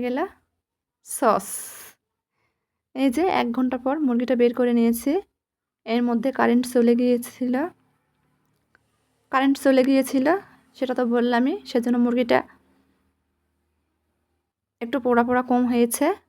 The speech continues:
আপনারা একটু বেশি সময় ধরে মুরগিটা বেক করে নেবেন, যাতে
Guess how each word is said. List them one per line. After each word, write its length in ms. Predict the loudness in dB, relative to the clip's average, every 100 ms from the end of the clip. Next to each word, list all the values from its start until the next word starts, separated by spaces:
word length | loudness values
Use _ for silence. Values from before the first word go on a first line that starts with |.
| _ _ _ _ -10
আপনারা 300 | -2 -2 -2 -6 _ _ _ _ _ _ _ _
একটু 160 | -6 0 2
বেশি 160 | 0 -2
সময় 220 | -2 -2 -2
ধরে 140 | 0 0
মুরগিটা 340 | 2 2 0 -2 -4 _ _ _ _ _ _ _ _ _ _ _ _ _ _ _ _ _ _ _ _ _ _
বেক 200 | 0 0 0
করে 140 | 0 2
নেবেন, 240 | 2 0 -2 -4 _ -8
যাতে 160 | -2